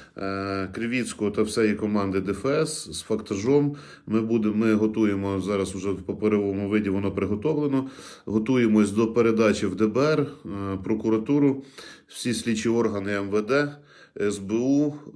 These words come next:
е, фактаж і для розслідування того, чим займається сам пан Кривіцький, які схеми він намалював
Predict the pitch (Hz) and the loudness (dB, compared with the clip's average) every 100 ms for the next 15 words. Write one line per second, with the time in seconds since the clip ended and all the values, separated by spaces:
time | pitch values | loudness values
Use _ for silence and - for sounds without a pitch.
0 | 98 98 98 98 95 95 92 - - - | -10 -8 -6 -4 -6 -6 -10 -16 -6 -2
1 | 113 - 147 143 139 - - - 104 104 | -2 2 4 4 4 -2 -8 -6 -4 -4
2 | 92 104 110 107 - 123 107 104 104 104 | -4 2 4 4 2 -2 0 0 0 -2
3 | 123 117 110 - - - - 120 117 107 | 0 0 -2 -8 -20 -18 -4 0 2 4
4 | 113 113 107 101 - 107 98 95 95 - | 4 2 2 2 0 0 2 0 -4 -6
5 | 107 101 107 104 110 120 143 147 127 117 | -4 -2 0 0 0 2 2 0 -4 -4
6 | - - - 107 107 113 107 120 110 104 | -10 -20 -8 -6 -2 0 0 2 2 2
7 | 95 107 98 101 104 101 98 95 - - | 0 0 0 -2 -2 0 -2 -4 -10 -10
8 | 95 104 104 104 131 127 107 - | -4 -2 0 2 2 2 0 -8